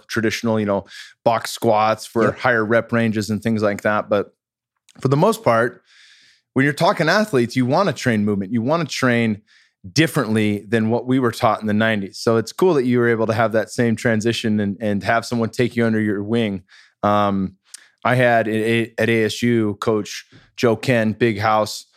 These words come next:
Speaker 1: and, uh, he's the head coach of the, or head strength coach for the Carolina Panthers now. Only guy to win strength coach of the year in Division One football in the N C double A as well as in the N F L.
Speaker 2: Wow.
Speaker 1: Just a fucking amazing guy. His assistant coach, Mark Uyama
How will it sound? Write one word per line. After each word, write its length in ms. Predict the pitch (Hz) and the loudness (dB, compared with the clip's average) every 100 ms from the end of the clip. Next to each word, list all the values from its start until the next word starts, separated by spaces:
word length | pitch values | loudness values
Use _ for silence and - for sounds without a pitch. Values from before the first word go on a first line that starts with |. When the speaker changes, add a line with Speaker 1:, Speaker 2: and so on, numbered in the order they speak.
| _ _ | _ _
Speaker 1:
and, 160 | 117 107 | -2 0
uh, 120 | 104 | 0
he's 200 | 101 113 | 0 -2
the 80 | 113 | -2
head 160 | 113 98 | -4 -2
coach 320 | 117 107 - | -2 -2 -2
of 80 | 107 | -8
the, 160 | - - | -8 -4
or 160 | 101 | -2
head 240 | 92 113 101 | 0 -2 -2
strength 280 | - 110 - | -4 -4 0
coach 220 | 113 104 | -2 -2
for 100 | 107 | -4
the 60 | |
Carolina 380 | 107 113 107 104 | -4 -2 0 -2
Panthers 480 | - 113 104 104 - | -2 -4 -4 -6 -4
now. 280 | 107 104 101 | -2 -2 -2
Only 260 | 127 135 127 | -2 0 0
guy 160 | 117 | 2
to 80 | 113 | 0
win 400 | 110 113 110 104 _ _ - | 0 -2 -2 -4 _ _ -8
strength 300 | - 117 - | 0 0 0
coach 200 | 117 110 | -4 -2
of 60 | |
the 80 | 107 | -2
year 240 | 110 107 | 0 0
in 100 | 104 | -2
Division 320 | 101 98 104 110 | -4 -4 -2 -2
One 120 | 107 | -2
football 600 | - 101 107 107 104 _ _ - | -4 -2 0 0 -2 _ _ -8
in 80 | 110 | -4
the 100 | 107 | -4
N 60 | |
C 140 | 101 104 | -4 -2
double 260 | 107 104 | -2 0
A 80 | 104 | 0
as 160 | 104 92 | -2 -4
well 240 | 104 110 | 0 0
as 120 | 107 | 0
in 60 | 107 | -2
the 120 | 104 | -2
N 80 | 101 | -2
F 180 | 95 - | -2 0
L. 260 | 101 92 - | 0 -2 -8
Speaker 2:
Wow. 220 | 92 90 | -10 -4
Speaker 1:
Just 180 | 120 - | -4 -4
a 60 | 110 | -4
fucking 580 | 131 120 117 107 101 - | -2 -2 -2 -4 -4 -4
amazing 500 | 117 127 127 107 110 | -2 0 0 0 -2
guy. 240 | 107 107 | 0 0
His 160 | 104 123 | 0 -4
assistant 460 | 117 - 127 117 - | -6 -10 -6 -6 -2
coach, 280 | 120 113 | -2 0
Mark 220 | 117 113 - | -2 -2 -2
Uyama 640 | 117 110 113 117 113 - | -2 0 0 0 -2 -6